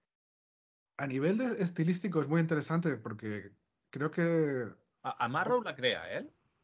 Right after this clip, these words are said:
Speaker 1: Sí, él, él diseña varios personajes y crea varios personajes. Em, pero bueno.
Speaker 2: Y suyos, totalmente suyos, o sea.
Speaker 1: Sí, la, la doctora Cecilia Reyes, a Maggot también. Eh,
Speaker 2: Anda.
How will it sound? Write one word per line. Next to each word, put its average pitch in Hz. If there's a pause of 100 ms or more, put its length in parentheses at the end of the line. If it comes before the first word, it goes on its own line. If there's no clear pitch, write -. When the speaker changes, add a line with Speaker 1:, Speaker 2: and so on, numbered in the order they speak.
(420)
Speaker 1:
Sí, 147
él, 139
él 156
diseña 170
varios 151
personajes 147
y 123
crea 120
varios 120
personajes. 98
Em, 123
pero 135
bueno. 139
Speaker 2:
Y 92
suyos, 110
totalmente 104
suyos, 120
o -
sea. 98 (1400)
Speaker 1:
Sí, 143
la, 107
la 113
doctora 110
Cecilia 117
Reyes, 165
a 101
Maggot 117
también. 156
Eh, 104
Speaker 2:
Anda. 98